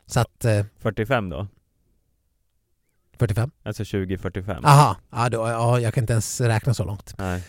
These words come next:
Speaker 1: Eh, men förmodligen inte bäst i världen.
Speaker 2: Nej.
Speaker 1: Då är hon ju i Kida gammal.
Speaker 2: Mm. Och vi vet ju faktiskt inte när nästa V M i Falun är. Vi kan ju bara anta att det kommer ett till någon gång.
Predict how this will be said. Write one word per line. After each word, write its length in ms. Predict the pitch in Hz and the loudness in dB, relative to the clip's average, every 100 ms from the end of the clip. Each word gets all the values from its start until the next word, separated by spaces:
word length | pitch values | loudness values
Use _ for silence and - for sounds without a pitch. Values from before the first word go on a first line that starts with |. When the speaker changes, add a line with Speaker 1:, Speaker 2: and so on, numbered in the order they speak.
| - - | -14 0
Speaker 1:
Eh, 340 | 131 120 117 | 4 6 6
men 120 | 123 | 4
förmodligen 420 | 120 135 120 110 104 | 4 2 2 0 -2
inte 160 | 107 | -2
bäst 200 | 98 - | -4 -4
i 20 | |
världen. 280 | 104 95 104 - | -6 -6 -8 -6
Speaker 2:
Nej. 300 | 95 95 95 - | -4 -2 -2 4
Speaker 1:
Då 120 | 143 | 4
är 100 | 127 | 6
hon 140 | 117 | 4
ju 140 | 110 110 | 2 0
i 140 | 123 | -2
Kida 360 | - 135 110 107 | -2 0 0 0
gammal. 340 | 113 104 104 - _ | 0 -2 -4 -6 _
Speaker 2:
Mm. 320 | 92 92 90 - _ _ - _ | -10 -8 -8 -10 _ _ -20 _
Och 440 | - 107 _ - - - _ _ _ _ _ - | -6 -6 _ -20 -20 -20 _ _ _ _ _ -6
vi 160 | 98 | -4
vet 320 | 95 98 98 95 | 0 -2 -4 -8
ju 80 | |
faktiskt 380 | - 90 - - | -8 -8 -10 -10
inte 220 | 92 87 | -8 -6
när 300 | 90 90 87 | -6 -4 -4
nästa 400 | 87 90 85 - | -6 -8 -8 -8
V 140 | 90 90 | -4 -4
M 140 | 87 | -4
i 60 | 87 | -4
Falun 340 | 90 87 90 | -4 -4 -4
är. 260 | 104 - 90 - - | -8 -8 -14 -16 -16
Vi 80 | |
kan 80 | - | -10
ju 40 | 85 | -10
bara 120 | 78 | -8
anta 340 | 85 82 120 82 | -10 -4 -4 -4
att 100 | - | -8
det 60 | |
kommer 260 | 87 85 80 | -12 -12 -12
ett 100 | - | -10
till 220 | 90 85 | -10 -8
någon 220 | 87 85 | -10 -10
gång. 180 | 80 | -10